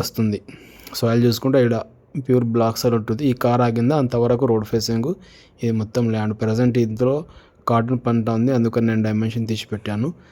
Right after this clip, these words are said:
చాలా ఛాన్స్ ప్రాపర్టీ, అర్జెంట్ సేల్కి ఉంది. సంగారెడ్డి డిస్ట్రిక్ట్, జైరాబాద్ డివిజన్, జరాసంగం మండల్లో పది గుంటల భూమి,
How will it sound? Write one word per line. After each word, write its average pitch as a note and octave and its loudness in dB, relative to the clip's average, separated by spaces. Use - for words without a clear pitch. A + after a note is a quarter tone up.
చాలా B2 4
ఛాన్స్ A#2+ 2
ప్రాపర్టీ, A#2 2
అర్జెంట్ B2 -2
సేల్కి A2 0
ఉంది. A2 -2
సంగారెడ్డి A#2 2
డిస్ట్రిక్ట్, A#2 -4
జైరాబాద్ A2 0
డివిజన్, A2+ 0
జరాసంగం A2+ -2
మండల్లో G#2+ -2
పది A2+ 0
గుంటల A2 -2
భూమి, G#2+ 0